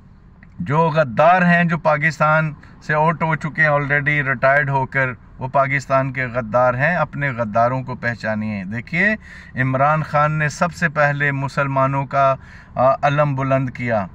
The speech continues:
यूनाइटेड नेशन में। हर बंदा जानता है, हर बंदा, वो बंदा,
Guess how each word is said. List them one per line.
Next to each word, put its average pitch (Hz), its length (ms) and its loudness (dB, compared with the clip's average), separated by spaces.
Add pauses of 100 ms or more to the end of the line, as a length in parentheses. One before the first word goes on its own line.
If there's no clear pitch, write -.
(140)
यूनाइटेड 139 520 0
नेशन 135 400 -2
में। 113 240 -4
हर 139 240 2
बंदा 135 400 0
जानता 120 400 -2
है, 107 120 0
हर 147 220 2
बंदा, 135 360 -2
वो 131 260 -6
बंदा, 135 360 2